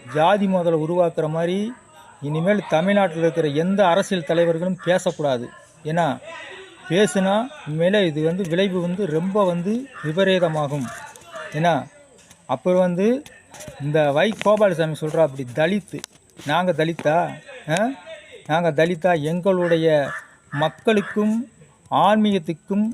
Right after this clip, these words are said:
ஆயிரம் வரலாறு இருக்கிறது. ஏன்னா எடுத்துக்காட்டுக்கு ஒண்ணே மட்டும், ஒண்ணே மட்டும் சொல்றேன். ஏன்னா அதாவது உலகத்திலேயே பொன்னேர் பூட்டி உழவு செய்த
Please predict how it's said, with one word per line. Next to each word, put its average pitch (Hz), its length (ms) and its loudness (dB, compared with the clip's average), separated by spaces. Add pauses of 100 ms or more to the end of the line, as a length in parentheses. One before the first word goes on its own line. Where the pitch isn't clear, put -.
(180)
ஆயிரம் 202 580 4
வரலாறு 175 440 2
இருக்கிறது. 135 520 -4 (500)
ஏன்னா 151 340 0
எடுத்துக்காட்டுக்கு 165 720 -2
ஒண்ணே 190 200 0
மட்டும், 170 340 -6
ஒண்ணே 175 260 0
மட்டும் 160 360 -4
சொல்றேன். 143 480 -6
ஏன்னா 139 220 -4 (580)
அதாவது 165 540 2
உலகத்திலேயே 196 840 0 (640)
பொன்னேர் 214 540 4
பூட்டி 175 440 -6 (920)
உழவு 214 300 4
செய்த 165 460 0